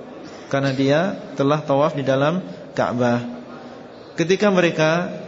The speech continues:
sampai untuk meletakkan Hajar Aswad, maka orang-orang Quraisy berselisih pendapat.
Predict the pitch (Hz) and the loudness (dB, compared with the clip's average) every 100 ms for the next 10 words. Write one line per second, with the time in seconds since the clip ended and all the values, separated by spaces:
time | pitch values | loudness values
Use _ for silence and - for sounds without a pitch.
0 | - - - - - - 160 156 170 170 | -14 -18 -18 -18 -6 0 2 2 4 2
1 | - - - - - - 151 143 165 165 | 0 -10 -14 -16 -6 -2 -2 2 4 4
2 | 165 - - - - 147 143 139 156 151 | 0 -10 -14 -16 -6 0 2 2 2 2
3 | 147 139 143 123 139 160 180 175 - - | 0 0 2 2 2 2 2 0 -10 -16
4 | - - - - - - - 151 156 165 | -18 -18 -18 -18 -18 -18 -6 -2 2 4
5 | 156 147 147 143 139 147 156 - - - | 4 2 0 2 2 4 2 0 -4 -8
6 | - - 147 147 147 127 139 131 131 | -8 -2 0 2 0 0 2 2 0